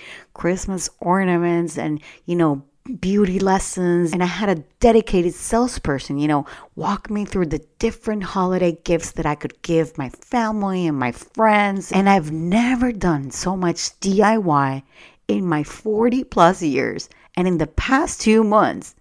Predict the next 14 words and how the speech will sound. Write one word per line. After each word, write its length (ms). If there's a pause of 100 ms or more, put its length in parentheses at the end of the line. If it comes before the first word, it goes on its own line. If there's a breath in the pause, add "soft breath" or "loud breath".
(360)
this 300
was 280
incredible. 880 (580 loud breath)
I 80
must 440
say 280
that 160
I 60
was 260
really 560
blown 560 (100)
away 600 (440 loud breath)
by 200
the 180